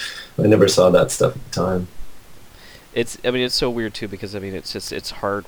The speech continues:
Speaker 2: work to talk about because it's also, like, Barry kind of overshadows
Speaker 1: Mm-hmm.
Speaker 2: all of it, in a way.
Speaker 1: Yeah.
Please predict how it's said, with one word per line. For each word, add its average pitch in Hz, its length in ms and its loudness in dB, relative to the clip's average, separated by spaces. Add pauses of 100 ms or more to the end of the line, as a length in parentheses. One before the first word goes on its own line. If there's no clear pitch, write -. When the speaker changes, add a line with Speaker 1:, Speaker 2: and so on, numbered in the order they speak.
Speaker 2:
work 95 260 -6
to - 60 -18
talk 98 300 -10
about 85 180 -10
because - 260 -16
it's - 100 -12
also, - 260 -12
like, 92 140 -10 (100)
Barry 78 240 -10
kind - 220 -14
of - 100 -14
overshadows 90 920 -10 (440)
Speaker 1:
Mm-hmm. 127 300 8
Speaker 2:
all 90 180 0
of 90 80 -8
it, 92 140 -8 (180)
in 92 140 -12
a 87 40 -12
way. 87 200 -10
Speaker 1:
Yeah. 92 140 0